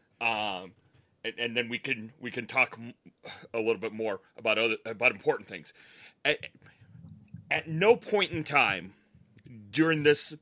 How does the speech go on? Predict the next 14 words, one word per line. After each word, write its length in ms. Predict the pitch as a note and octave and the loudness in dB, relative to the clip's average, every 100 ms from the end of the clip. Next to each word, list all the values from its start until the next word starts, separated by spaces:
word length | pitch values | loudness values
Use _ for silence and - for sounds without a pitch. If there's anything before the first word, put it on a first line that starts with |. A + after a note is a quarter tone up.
| _ _ - - - - - - - | _ _ -20 -20 -20 -20 -20 -20 -10
you 100 | A2+ | -6
know, 160 | G2 - - - | -6 -8 -20 -18
time 360 | - D3 E3 C#3+ | -2 4 4 6
right 200 | C3+ D3 | 4 6
after 240 | C#3 D3+ | 4 2
he's 160 | C3+ B2 | 0 0
kidnapped 600 | - D3 C3 B2 B2 - | 0 0 2 2 2 -2
and 100 | G#2+ | -2
during 240 | C3+ D3 | 2 2
the 80 | C3+ | 2
investigation, 1080 | B2+ A#2+ C3 - A#2 A#2+ A#2+ - C3 A#2 A#2 - - - - _ - | 0 0 0 -2 -2 0 0 -4 -2 -4 -6 -12 -20 -20 -20 _ -4
at, 160 | - A#2+ | -4 0
at 240 | C#3+ C#3+ | -2 0
n-, 200 | C#3 | -6